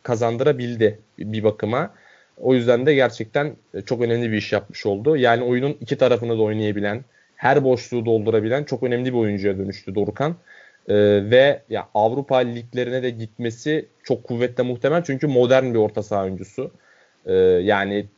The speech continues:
oyunun bir tarafında olan bir oyuncu değil. Ayağı da belirli ölçüde var.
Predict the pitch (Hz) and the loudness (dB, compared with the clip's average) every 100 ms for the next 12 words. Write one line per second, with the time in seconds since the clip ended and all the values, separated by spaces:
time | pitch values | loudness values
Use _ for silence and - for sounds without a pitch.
0 | - 113 117 123 117 - 113 113 123 127 | -2 0 0 -2 -6 -10 -8 -6 0 2
1 | 120 127 120 117 117 113 117 113 110 110 | 2 2 4 4 4 0 0 -2 -6 -8
2 | 120 139 _ _ _ - 110 120 131 127 | -8 -10 _ _ _ 2 6 6 6 6
3 | 120 110 - 110 104 117 113 117 123 113 | 4 2 -2 -14 -6 -4 -2 0 0 0
4 | - 107 104 113 | -2 -2 0 0